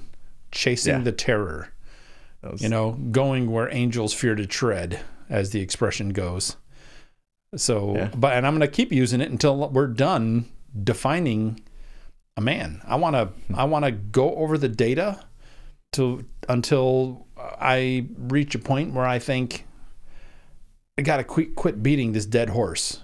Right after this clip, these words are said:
Speaker 1: We've, we've proven the point, and then go from there. But if, at the same time, I don't wanna, I don't want people to,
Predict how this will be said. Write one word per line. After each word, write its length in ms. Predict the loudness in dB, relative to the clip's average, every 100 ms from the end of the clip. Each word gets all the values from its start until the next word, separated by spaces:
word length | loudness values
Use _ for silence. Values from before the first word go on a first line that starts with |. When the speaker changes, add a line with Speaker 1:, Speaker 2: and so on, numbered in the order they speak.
| -2
Speaker 1:
We've, 360 | 0 0 -2 -4
we've 260 | -2 -2 -6 -10
proven 460 | 2 4 4 0
the 80 | -2
point, 520 | -4 -4 -4 -6 -10 -14 -20 -20 -18 -18 -20 _ -2
and 160 | 0 0
then 300 | 0 -2 -2
go 200 | -2 -4
from 200 | -4 -6
there. 280 | -6 -10 -16 -4
But 100 | 0
if, 100 | 0 -4 -12
at 100 | -8
the 80 | -2
same 200 | 0 0
time, 240 | 2 0 2
I 60 |
don't 140 | 0 0
wanna, 200 | 0 0
I 120 | 0
don't 120 | 2
want 160 | 0 0
people 260 | 0 2
to, 200 | 2 -2